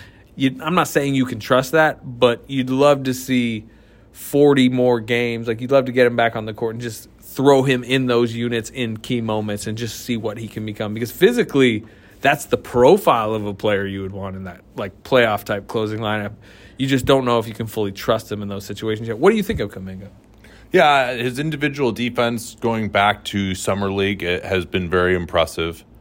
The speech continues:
Speaker 2: A-, and I think he is getting a better understanding of, like, what he needs to do to win basketball games. He's gonna periodically get in foul trouble and make mistakes. I mean, it's just a, asking a lot of a guy, you know, in his age twenty season to, you know,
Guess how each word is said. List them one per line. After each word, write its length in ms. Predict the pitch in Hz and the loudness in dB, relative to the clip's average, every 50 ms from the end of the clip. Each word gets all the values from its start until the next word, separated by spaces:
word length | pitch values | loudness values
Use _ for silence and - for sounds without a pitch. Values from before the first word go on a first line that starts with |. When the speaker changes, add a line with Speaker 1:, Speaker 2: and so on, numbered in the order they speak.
| - - | -16 -10
Speaker 2:
A-, 140 | - 85 - - - | -10 -8 -8 -4 -2
and 280 | 101 92 90 90 90 85 | 0 2 2 2 0 0
I 80 | 85 | -2
think 200 | - - 95 85 | -2 -4 -6 -6
he 220 | 78 87 90 87 90 | -4 -2 0 2 2
is 160 | 92 87 - | 2 0 0
getting 320 | - - 90 87 87 87 | -2 -2 0 0 0 -2
a 60 | 85 | -4
better 320 | 76 - - 87 85 87 87 | -4 -2 0 0 2 2 0
understanding 760 | 87 85 85 80 - - - 87 87 85 85 85 85 85 82 | 0 -2 -4 -4 -6 -6 -4 -4 -2 -2 -2 -4 -4 -6 -6
of, 140 | 78 73 | -8 -8
like, 160 | - 78 78 - | -8 -10 -8 -4
what 320 | 80 85 87 - - - - | -2 -2 -2 -4 -6 -18 -18
he 200 | - 90 98 92 | -12 -8 -6 -6
needs 340 | 92 90 90 90 82 - - | -4 -4 -4 -4 -6 -8 -10
to 120 | - - | -8 -8
do 520 | 85 76 85 87 85 87 87 85 87 - - - - - - - - | -6 -6 -4 -2 -2 -2 -2 -2 -4 -6 -10 -20 -20 -20 -20 -14 -8
to 100 | - 90 | -4 -2
win 180 | 90 95 95 | -2 0 0
basketball 440 | 87 85 82 82 80 - - 82 82 | 2 2 2 2 2 -2 -4 -4 -4
games. 200 | 85 87 90 92 | -2 -4 -4 -4
He's 100 | 101 104 | -6 -4
gonna 200 | 98 113 117 110 | 0 0 0 0
periodically 680 | 107 - 107 107 104 101 95 92 95 98 95 - 95 95 | 0 -2 0 2 4 4 4 4 4 2 0 -2 -4 -4
get 200 | 92 - 90 87 | -2 -2 -2 -2
in 100 | 92 92 | -2 -2
foul 240 | 90 - 80 80 82 | -2 0 0 0 -2
trouble 480 | - - - 82 80 76 85 85 85 82 | -2 -4 -4 -4 -4 -2 -2 -2 -2 -2
and 100 | 82 80 | -4 -4
make 240 | 85 87 85 - | -4 -4 -4 -6
mistakes. 500 | - 85 76 - - 80 78 76 - - | -8 -10 -10 -8 -8 -8 -8 -8 -10 -10
I 40 | 85 | -10
mean, 80 | 82 82 | -8 -8
it's 140 | 82 80 - | -8 -8 -10
just 160 | - 80 - | -10 -10 -8
a, 160 | 82 80 80 - - | -8 -10 -10 -8 -4
asking 320 | 92 92 90 87 - 85 | -2 -2 -2 -2 -4 -10
a 80 | 80 78 | -10 -6
lot 260 | 78 82 85 85 80 | -4 0 0 0 0
of 80 | 80 76 | -2 -6
a 60 | 78 | -8
guy, 300 | 76 90 85 80 80 80 | -6 -4 -2 -2 0 -2
you 560 | 80 76 76 - - - - - - _ - 76 | -2 -4 -6 -10 -18 -20 -20 -20 -20 _ -14 -12
know, 40 | |
in 80 | 76 78 | -12 -12
his 120 | 78 76 - | -12 -12 -10
age 300 | - 98 87 82 - - | -8 -8 -8 -8 -10 -14
twenty 420 | - - - 87 85 85 85 78 73 | -14 -12 -8 -6 -6 -6 -6 -8 -10
season 720 | - - - - 90 87 85 82 82 76 76 78 - - - - - - - - - - | -12 -12 -10 -10 -8 -8 -8 -8 -8 -10 -10 -12 -18 -20 -20 -20 -20 -20 -20 -20 -20 -18
to, 480 | - - 87 80 78 76 73 76 78 - - - | -12 -8 -8 -6 -6 -6 -8 -8 -10 -14 -16 -14
you 100 | - 90 | -14 -14
know, 100 | 82 - | -14 -14